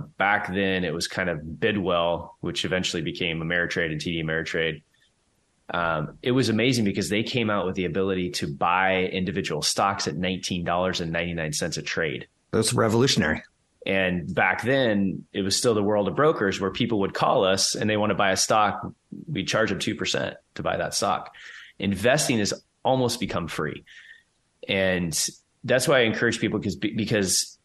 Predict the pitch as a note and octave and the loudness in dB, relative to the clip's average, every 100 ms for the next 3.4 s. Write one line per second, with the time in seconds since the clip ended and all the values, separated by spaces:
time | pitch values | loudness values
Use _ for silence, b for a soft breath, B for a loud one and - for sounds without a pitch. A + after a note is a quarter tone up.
0 | _ - G#2+ - D#3+ D#3 D3+ - C3 A#2 | _ -4 -2 0 2 2 2 0 0 2
1 | G#2+ A2+ A2+ G2 G#2 G2+ - F2+ F2+ F2 | 2 4 4 2 2 2 2 0 0 0
2 | F2 D#2+ - A#2+ A#2 G#2+ - G2+ F2+ E2 | -4 -6 -4 2 2 2 2 4 4 0
3 | E2 - - - | 0 0 0 -2